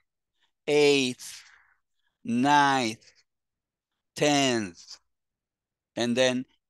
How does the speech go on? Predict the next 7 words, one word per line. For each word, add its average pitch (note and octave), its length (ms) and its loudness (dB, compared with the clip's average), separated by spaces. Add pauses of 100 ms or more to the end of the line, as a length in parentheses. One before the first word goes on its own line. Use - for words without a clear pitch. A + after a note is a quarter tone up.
eleventh, A#2+ 840 0 (1040)
twelfth, A2+ 960 -2 (1040)
thirteenth, C#3+ 1120 -2 (880)
thirteenth, C#3+ 1080 -6 (580)
fourteenth, F3 1160 -6 (680)
uh, A2+ 560 2 (320)
sixteenth, E3 800 0